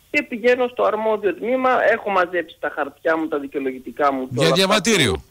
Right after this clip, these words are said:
Speaker 1: δόντουσαν. Μπράβο, τα κουμπάω εκεί πάνω, ε, και ο αστυνομικός με κοιτάει, τα κοιτάει, με ξανακοιτάει. Και εκεί πετάει το πρώτο περίεργο, μου λέει, «Το χέρι σου πού είναι;»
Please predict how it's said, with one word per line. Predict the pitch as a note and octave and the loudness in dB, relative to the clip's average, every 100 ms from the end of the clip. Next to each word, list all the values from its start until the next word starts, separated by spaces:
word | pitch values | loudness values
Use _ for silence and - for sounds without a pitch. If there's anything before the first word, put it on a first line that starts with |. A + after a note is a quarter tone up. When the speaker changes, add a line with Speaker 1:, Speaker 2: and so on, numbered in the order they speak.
| _ _ | _ _
Speaker 1:
δόντουσαν. | - C#4+ C4 D4 C#4 - _ _ _ _ _ | -8 -8 -6 -4 -4 -8 _ _ _ _ _
Μπράβο, | A3 G3 D#3 | 2 2 0
τα | - A3 | -4 -6
κουμπάω | - G#3+ B3 A3+ | -6 0 2 2
εκεί | F3+ - | 0 -8
πάνω, | - C#4+ D4 C#4+ - _ _ _ _ _ - | -2 0 0 -4 -10 _ _ _ _ _ -12
ε, | - | -10
και | - | 0
ο | B3 A#3 A#3 A#3 A3+ | 2 4 2 2 0
αστυνομικός | A3+ A3+ G3+ G#3+ C#4+ C#4+ A#3+ | -2 -6 -8 -4 -4 -4 -4
με | G#3+ | -6
κοιτάει, | D#4 - B3+ C4 | -6 -2 2 2
τα | B3 | 0
κοιτάει, | F#3+ - - B3+ C#4+ B3 - | -8 -8 -6 0 2 2 -2
με | F#3 | -8
ξανακοιτάει. | F#3 G3 F3 D#3+ - - C#4 - - _ _ _ _ _ _ _ - - _ _ | -6 -6 -4 -6 -6 0 0 0 -8 _ _ _ _ _ _ _ -20 -20 _ _
Και | D4 | -6
εκεί | C#4+ - C#4 | -4 -6 -2
πετάει | B3+ A3 A#3+ A#3 A#3 - _ | 0 2 2 4 4 2 _
το | F#3 | -12
πρώτο | F3 G3 F#3 F3+ D#3 D3 | -6 -4 -2 0 -2 0
περίεργο, | D3+ B3 C#4 B3 | -2 0 0 0
μου | A3 G#3+ | -4 0
λέει, | A#3 A3+ | 0 0
«Το | G3 | -2
χέρι | G3 A3+ G#3+ | -2 0 -2
σου | G#3+ G#3 | -6 -16
πού | G#3 F#3+ | -6 0
είναι;» | E3 A3 C4 | 0 2 -2